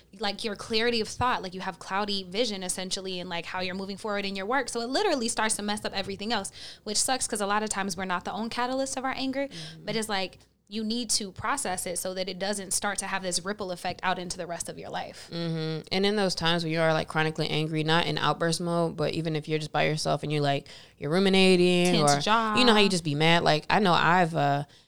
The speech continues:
Speaker 2: had, like, whole combos in my head before, like, "Oh, they say this, I'm gonna say this." And it's like, you're making the whole thing up, making yourself mad over what you think they might say. Or even if you were right, it's just like,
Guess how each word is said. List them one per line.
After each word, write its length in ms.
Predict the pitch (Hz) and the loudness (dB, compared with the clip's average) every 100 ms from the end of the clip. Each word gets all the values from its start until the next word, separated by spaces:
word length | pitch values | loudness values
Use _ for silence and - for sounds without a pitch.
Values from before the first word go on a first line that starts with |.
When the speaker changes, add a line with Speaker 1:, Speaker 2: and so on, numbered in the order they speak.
| _ | _
Speaker 2:
had, 240 | - 156 | 2 4
like, 140 | 147 147 | 4 4
whole 160 | 160 | 2
combos 400 | 151 160 170 165 | 2 2 4 4
in 80 | 160 | 4
my 80 | 156 | 0
head 160 | 170 170 | 0 0
before, 260 | 165 160 | -2 -2
like, 220 | 143 139 127 | 0 -4 -4
"Oh, 80 | 147 | -6
they 100 | 147 | -4
say 200 | 143 139 | -2 -2
this, 260 | 147 156 156 | 4 4 4
I'm 80 | |
gonna 80 | 156 | 0
say 140 | 147 139 | -2 0
this." 180 | 151 | 0
And 100 | - | 2
it's 100 | 165 | 4
like, 200 | 165 156 - | 6 4 2
you're 160 | 170 | 0
making 300 | 160 180 202 | 6 6 6
the 80 | 165 | 4
whole 140 | 170 | 4
thing 200 | 160 147 - | 4 -2 0
up, 400 | 180 185 156 - - _ _ _ _ - | 6 8 8 2 -12 _ _ _ _ 2
making 260 | 175 185 | 4 6
yourself 260 | 175 165 147 | 6 6 2
mad 360 | 147 175 160 156 | 4 6 8 6
over 160 | 156 | 4
what 160 | 151 147 | 2 0
you 60 | |
think 240 | 151 165 147 | -4 -4 -2
they 140 | 151 | -2
might 360 | 143 151 147 147 | 4 4 4 0
say. 340 | 151 147 143 | 2 2 2
Or 160 | 143 - | -2 0
even 180 | - 262 | 4 4
if 140 | 226 | 4
you 60 | 220 | 2
were 100 | 160 | 0
right, 260 | 139 165 - | 6 6 6
it's 140 | 165 | 2
just 140 | 165 | 4
like, 320 | 165 147 - | 4 2 0